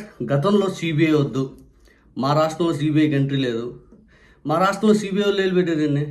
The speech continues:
No entry for సీబీఐ అని చెప్పి పెద్ద పెద్ద మాటలు మాట్లాడారు. అట్ట మాట్లాడినటువంటి చంద్రబాబు నాయుడు గారు ఈరోజు సీబీఐ అధికారుల్ని రాష్ట్రంలో రాణిస్తారా, రానివ్వరా, అసలు ఈ దర్యాప్తు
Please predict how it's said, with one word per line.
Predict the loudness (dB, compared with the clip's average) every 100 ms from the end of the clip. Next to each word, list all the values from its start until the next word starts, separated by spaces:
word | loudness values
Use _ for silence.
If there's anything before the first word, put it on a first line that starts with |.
| -10 -20 _ _ -4
No | 0 2 2 2
entry | 2 -2 -2
for | -4 -4
సీబీఐ | -6 -2 -2 0
అని | 0
చెప్పి | -2 -6 -8
పెద్ద | -8 -2 -2
పెద్ద | 0 0 2
మాటలు | 0 -2 -4
మాట్లాడారు. | -4 -6 -6 -10 -16 _ _ _ _ _ _ _ _ _ _ -8
అట్ట | -4 -4 -2 0 2 2
మాట్లాడినటువంటి | 2 2 4 4 4 0 0
చంద్రబాబు | -2 0 0 2 2
నాయుడు | 0 -2
గారు | -4 -6 -10 -16 _ _ _
ఈరోజు | 0 4 4 4 2
సీబీఐ | -2 2 4 4
అధికారుల్ని | 2 0 -2 0 -2 -2 -6 -16 _ _ _ _
రాష్ట్రంలో | -6 -2 0 0 2
రాణిస్తారా, | 0 0 0 0 0 -4 -4
రానివ్వరా, | 0 2 0 -2 -6 -8 -20 _ -14
అసలు | -4 -2
ఈ | 0
దర్యాప్తు | 2 2 0 0